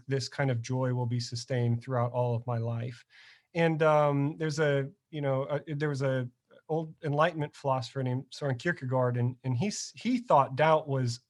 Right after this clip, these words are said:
was actually a more powerful form of thinking than just objective thinking alone, because doubt carries with it interest.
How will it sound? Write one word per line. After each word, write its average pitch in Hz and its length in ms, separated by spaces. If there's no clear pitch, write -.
was 147 160
actually 175 320
a - 20
more 139 200
powerful 151 540
form 143 300
of 120 140
thinking 175 440
than 143 140
just 131 240
objective 139 580
thinking 151 300
alone, 131 360
because 160 340
doubt 156 460
carries 156 340
with 147 180
it 143 140
interest. - 580